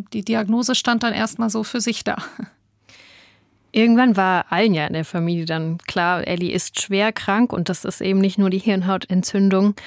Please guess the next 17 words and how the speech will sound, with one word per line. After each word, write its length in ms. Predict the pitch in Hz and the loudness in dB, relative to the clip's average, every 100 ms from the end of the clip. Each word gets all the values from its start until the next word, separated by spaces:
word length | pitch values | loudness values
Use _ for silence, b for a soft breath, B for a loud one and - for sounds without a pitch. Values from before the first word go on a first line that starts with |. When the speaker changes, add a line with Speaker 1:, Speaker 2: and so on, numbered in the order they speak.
| B B B B | B B B B
Speaker 2:
Und 160 | - 180 | -2 2
sie 100 | 185 | 4
musste 280 | 196 196 208 | 4 2 0
in 180 | 185 180 | 2 2
ein 40 | |
Krankenhaus 720 | - 208 220 165 160 151 - | 2 -2 0 -2 -2 -4 -4
für 240 | - 170 156 | -2 -2 0
schwerstbehinderte 880 | - 175 190 190 - 160 156 147 - | 0 2 0 0 -4 -2 -2 -4 -8
Kinder. 480 | - 156 151 151 139 B B B B B _ _ | -6 -4 -2 -4 -6 B B B B B _ _
Was 300 | - 180 - | -6 -4 0
war 140 | 220 | 2
denn 120 | 240 214 | 4 4
da 160 | 208 | 2
für 200 | 202 - | 0 -2
dich 420 | 170 247 269 - - | 2 2 0 -6 -6
das 260 | 185 - | -4 -4
Gefühl, 680 | - 175 - 214 226 233 214 | -4 -6 -2 2 4 4 0